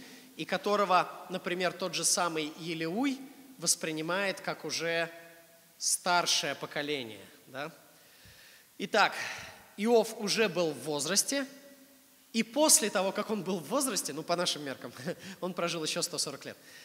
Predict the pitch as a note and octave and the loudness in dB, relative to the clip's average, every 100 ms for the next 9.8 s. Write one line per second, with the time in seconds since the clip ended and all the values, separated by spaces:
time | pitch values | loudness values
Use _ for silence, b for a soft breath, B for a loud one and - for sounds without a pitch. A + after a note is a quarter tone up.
0 | B B E3+ D3+ C#3 - A#3+ B3 - B3 | B B -4 -2 -2 -4 -2 0 0 0
1 | G#3+ G#3 G3 F3 E3+ - F3+ F#3+ - F#3 | 0 0 2 2 0 -2 -2 0 2 0
2 | - G3+ E3+ D#3+ - - E3+ D#3+ D3+ D#3 | 2 2 0 -2 -4 -2 0 2 2 0
3 | - F3+ - C#3+ E3 E3+ E3 E3+ D#3 C3+ | -2 0 0 -2 -2 -2 -2 -4 -4 -4
4 | D#3 D#3 D#3+ C#3 C#3 D3 C#3+ E3 C#3 C#3+ | -2 0 0 0 0 0 0 -2 -4 -2
5 | - D#3+ - E3+ - C#3 C#3 C3+ C3+ C3+ | -2 -2 0 -2 0 -4 -4 -4 -4 -4
6 | - G#3+ D4+ - D3 B B B B B | -2 -2 2 2 2 B B B B B
7 | - F#3+ - B3+ D4 C4 G3 G3 G3+ A3+ | 2 2 4 2 2 4 4 4 6 8
8 | - F3 F3 G#3+ A3 - A#3 A#3 - B | 8 6 4 2 4 2 2 2 -2 B
9 | B B B - E3 D3 D3+ | B B B -4 -2 -2 -4